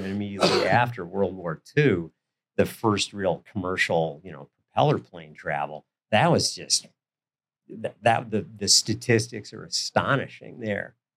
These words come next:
I mean, 'cause they'd take off, they wouldn't know what the weather was gonna be, where they were gonna land. And there was, you weren't coming back, you didn't have enough fuel. So you're just gonna wing it, literally. There's a great book called Fate is the Hunter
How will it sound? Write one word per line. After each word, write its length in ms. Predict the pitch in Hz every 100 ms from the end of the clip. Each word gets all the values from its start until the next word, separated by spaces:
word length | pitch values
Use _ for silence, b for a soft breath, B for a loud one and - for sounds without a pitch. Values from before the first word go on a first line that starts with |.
| 117
I 40 |
mean, 80 | 117
'cause 120 | 127
they'd 180 | 127 120
take 220 | 135 123
off, 180 | 110 107
they 100 | 104
wouldn't 340 | 101 117 104
know 100 | 101
what 180 | 92 90
the 80 | 82
weather 320 | 80 101 123
was 200 | - 78
gonna 180 | 85 78
be, 140 | 85
where 180 | 78 71
they 100 | 50
were 120 | -
gonna 180 | - 50
land. 380 | 95 139 80 - _ _ _
And 100 | 110
there 80 | 104
was, 180 | 98 -
you 120 | 135
weren't 180 | 127 -
coming 240 | 110 90 _
back, 300 | - 131 120
you 60 | 85
didn't 140 | 80
have 140 | 73
enough 180 | 69 69 _
fuel. 340 | - 110 76 _ _
So 140 | - 92
you're 120 | 82
just 180 | 87 -
gonna 200 | 87 73 _ _ -
wing 240 | 101 139
it, 120 | - _ _ _ _
literally. 440 | 113 110 107 - 53 _ _ _ _ _ _ _
There's 120 | 113
a 40 | 101
great 260 | 135 135
book 160 | 120 -
called 220 | 95 - - -
Fate 240 | 104 110
is 180 | 120 117
the 80 | 90
Hunter 540 | 85 98 98 123 123